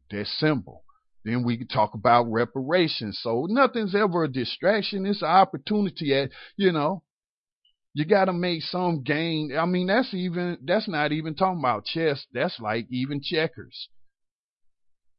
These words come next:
You gotta remove pieces off the board in checkers. Not just chess. Chess is, you know, little skill, more skillful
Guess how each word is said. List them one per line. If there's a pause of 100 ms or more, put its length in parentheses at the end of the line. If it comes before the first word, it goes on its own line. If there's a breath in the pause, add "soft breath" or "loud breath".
(800)
You
gotta
remove
pieces
off
the
board
in
checkers. (840)
Not
just
chess.
Chess
is,
you
know, (140)
little
skill,
more
skillful